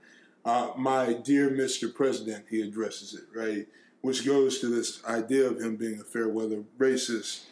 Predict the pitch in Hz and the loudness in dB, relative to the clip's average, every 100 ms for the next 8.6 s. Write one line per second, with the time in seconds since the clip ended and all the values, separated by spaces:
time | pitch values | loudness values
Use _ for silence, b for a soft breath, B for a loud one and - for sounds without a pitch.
0 | B B - 123 - 123 110 113 120 120 | B B -8 -6 -2 -2 0 -2 -2 0
1 | 117 110 113 104 113 104 - 110 - 107 | -2 -2 -4 -4 -4 -6 -4 -6 -6 -4
2 | 107 107 101 - 113 110 107 107 - 110 | -2 -4 -6 -10 -8 -8 -8 -12 -10 -6
3 | 104 - _ b b b _ 120 120 117 | -6 -10 _ b b b _ -8 -6 -4
4 | 117 - 113 117 110 110 107 - 110 101 | -4 -4 -6 -6 -6 -6 -8 -6 -6 -4
5 | 107 - b b b _ 151 170 160 - | -10 -16 b b b _ 6 8 6 2
6 | 233 240 147 127 113 - - - 120 120 | 4 4 4 2 2 -2 -4 -6 -4 -2
7 | 117 120 127 131 135 131 123 117 110 127 | -2 -2 -2 2 2 2 -2 -4 0 2
8 | 127 120 123 113 107 | 2 0 -2 0 0